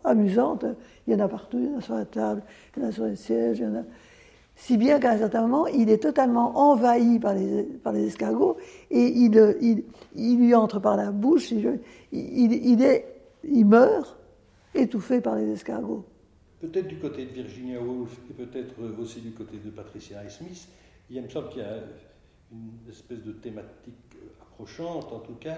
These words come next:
Speaker 2: qui est, euh, une espèce d'ambivalence sexuelle, hein, euh, et qui
Speaker 1: Oui.
Speaker 2: et à certains égards,
Speaker 1: Oui,
Speaker 2: l'escargot,
Speaker 1: chez, chez
Speaker 2: euh, qui,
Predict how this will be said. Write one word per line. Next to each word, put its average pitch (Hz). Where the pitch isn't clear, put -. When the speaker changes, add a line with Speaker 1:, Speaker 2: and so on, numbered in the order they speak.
Speaker 2:
qui 117
est, 139
euh, 101
une -
espèce -
d'ambivalence 101
sexuelle, 107
hein, 104
euh, 90
et 135
qui 254
Speaker 1:
Oui. 196
Speaker 2:
et -
à -
certains 143
égards, 277
Speaker 1:
Oui, 294
Speaker 2:
l'escargot, 214
Speaker 1:
chez, -
chez 143
Speaker 2:
euh, 147
qui, 147